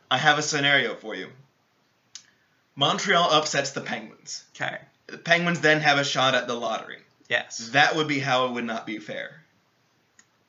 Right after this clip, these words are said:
Speaker 2: That would, okay, that's a better point. But once again,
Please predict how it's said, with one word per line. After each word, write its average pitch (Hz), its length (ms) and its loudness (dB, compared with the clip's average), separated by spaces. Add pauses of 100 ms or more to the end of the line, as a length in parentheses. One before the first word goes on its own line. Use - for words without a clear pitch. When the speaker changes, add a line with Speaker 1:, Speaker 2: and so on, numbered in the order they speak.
(440)
Speaker 2:
That 143 360 2
would, 131 380 -10 (260)
okay, 143 380 -4 (920)
that's 127 340 0
a 135 60 -8
better 123 280 0
point. 139 300 -6 (1800)
But 113 240 -2
once 113 220 -4
again, 110 560 -2